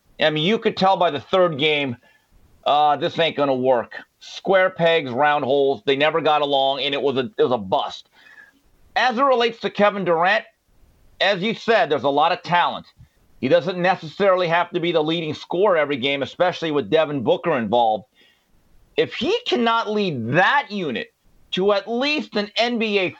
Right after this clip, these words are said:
Finals run, we gotta reevaluate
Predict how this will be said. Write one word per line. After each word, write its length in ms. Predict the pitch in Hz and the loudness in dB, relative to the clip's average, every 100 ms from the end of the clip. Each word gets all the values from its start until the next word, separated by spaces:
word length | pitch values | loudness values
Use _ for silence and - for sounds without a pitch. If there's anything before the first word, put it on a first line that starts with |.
| - | -4
Finals 520 | 226 233 226 208 143 | -2 0 -2 -4 -4
run, 720 | 139 151 214 233 160 131 113 _ _ _ _ - | -4 2 2 2 0 -2 -8 _ _ _ _ -2
we 200 | 185 427 | 2 4
gotta 240 | 403 220 | 4 2
reevaluate 1080 | 175 202 196 147 165 185 156 139 131 131 | 2 2 2 2 2 2 0 0 0 -2